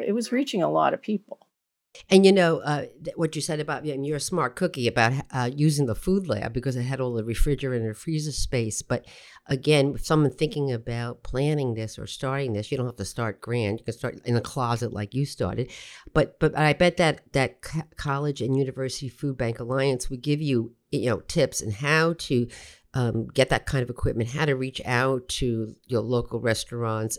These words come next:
Speaker 2: a-, and get a grant and, and food companies to, um, you know, um, help support a, a food pantry to, to get it s-, uh, stacked. You know, um, something that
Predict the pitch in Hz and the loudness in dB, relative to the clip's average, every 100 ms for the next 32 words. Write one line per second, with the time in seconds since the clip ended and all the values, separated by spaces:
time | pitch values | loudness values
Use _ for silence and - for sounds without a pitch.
0 | - 127 - 110 110 120 127 - 104 95 | -6 -6 0 0 2 2 0 0 -4 -2
1 | 90 - 104 98 - - 101 - 151 131 | -2 -6 -10 -10 -12 -6 -6 -2 -4 -4
2 | - 101 - 101 98 95 - - - - | -6 -8 -6 -6 -6 -8 -12 -20 -20 -20
3 | _ - 139 123 - - 117 104 110 107 | _ 0 2 2 0 -4 -4 -2 -4 -6
4 | 80 120 127 120 110 92 - 110 92 - | -4 0 2 2 -2 -8 -8 -4 -2 -2
5 | 85 131 - - 117 - 127 135 - 120 | -4 -4 -4 -6 0 2 2 0 -4 -10
6 | - 104 - 123 - 110 - 113 107 - | -8 -6 -4 -4 -2 -4 -6 -12 -12 -12
7 | - 123 113 101 - - - - - - | -8 -4 -4 -6 -8 -12 -12 -12 -10 -6
8 | 113 117 - - - - - - - 185 | -2 -2 -6 -12 -20 -20 -20 -20 -4 6
9 | 190 185 - 147 151 - - - 214 269 | 8 8 6 2 2 2 -4 -4 -2 0
10 | 226 180 151 139 120 - | 4 4 4 2 0 -2